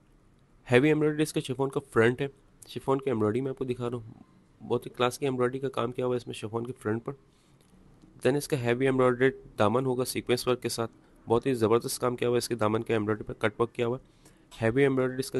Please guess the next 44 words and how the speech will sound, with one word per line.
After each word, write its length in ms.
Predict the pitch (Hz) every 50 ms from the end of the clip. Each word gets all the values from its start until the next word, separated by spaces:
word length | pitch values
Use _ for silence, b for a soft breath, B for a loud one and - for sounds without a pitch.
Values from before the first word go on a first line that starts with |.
| 113 -
गला 180 | 107 104 117
है, 100 | 123 131 123
Same 300 | - - - 139 143 151
इस 100 | 143 -
picture 260 | - 131 - - 135
बनेगा 320 | - 123 123 127 123 123
आपका। 220 | 120 117 - 131 117 110 - - - -
Satin 320 | - - - 110 104 131 135
silk 200 | - - - -
fabric 300 | - 113 110 123 123 -
पर 60 | 127
इसका 180 | 127 - - 120
गला 200 | 101 101 104 117
होगा। 220 | 120 117 117 117 107 _ B B B B B B B B
Side 260 | - - - 131 139 -
के 100 | - 147
चाक 240 | - - 131 135
के 80 | - 147
पट्टे 300 | - - 123 120 - 147
हैं, 160 | 147 143 143 139
दोनों 1000 | 131 _ _ _ _ _ - _ _ - - - - - - - - - 170 165
side 180 | - 170 156
के 80 | 156 165
चाक 200 | 160 147 143 143
के 80 | 151
पट्टे 220 | 147 - 147 143 147
होंगे, 160 | 143 143 139
Cut 240 | 139 - 120 107 -
work 120 | 135 135 -
काम 160 | - 117 117 123
किया 180 | - 127 123
हुआ 120 | 127 139 143
होगा 220 | 139 135 131 131
इसमें, 260 | 131 123 - 127 127 120
Sequence 420 | - - - 113 - 131 127 -
embroidery 320 | 123 117 113 117 123 135 139
चल 220 | - - 127 123
रही 140 | 123 123 123
है, 60 | 120
बहुत 240 | 113 113 120 127 -
ही 60 | 139
खूबसूरत 400 | - - 117 107 - - 117 - -
काम 240 | - 98 95 95 95
है। 160 | 98 92 _